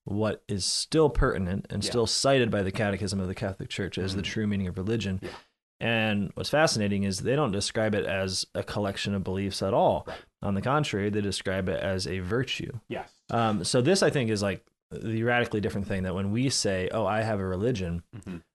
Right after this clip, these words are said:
Speaker 1: um, if we're following the teaching of the Catholic Church, we mean something entirely
Speaker 2: Yes.
Speaker 1: different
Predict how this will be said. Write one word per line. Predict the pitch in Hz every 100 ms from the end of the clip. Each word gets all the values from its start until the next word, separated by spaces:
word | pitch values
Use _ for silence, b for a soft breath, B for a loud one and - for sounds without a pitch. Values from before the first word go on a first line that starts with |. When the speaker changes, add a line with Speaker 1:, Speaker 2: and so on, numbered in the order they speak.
| -
Speaker 1:
um, | 110 98 90 -
if | - 101
we're | 98 95
following | - 117 123 113
the | 98
teaching | 87 98 101
of | 90
the |
Catholic | 110 98 -
Church, | 131 110 -
we | 113
mean | 117 110
something | 104 101 95 95
entirely | 127 131 123 143 175 170 160
Speaker 2:
Yes. |
Speaker 1:
different | 151 156 135 107 95